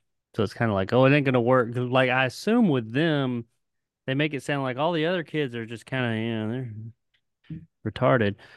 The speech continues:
But, you know, like, it's probably <laughs> because it's their par-,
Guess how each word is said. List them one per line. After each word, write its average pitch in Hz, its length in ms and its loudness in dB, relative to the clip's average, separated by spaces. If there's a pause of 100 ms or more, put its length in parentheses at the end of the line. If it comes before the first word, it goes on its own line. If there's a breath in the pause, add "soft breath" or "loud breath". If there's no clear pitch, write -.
(160 loud breath)
But, 131 220 4
you 139 120 4
know, 127 200 4
like, 120 280 2
it's 139 300 -6
probably 165 360 6
<laughs> 143 120 4
because 117 200 -8 (540)
it's - 320 0
their 156 240 4
par-, - 420 0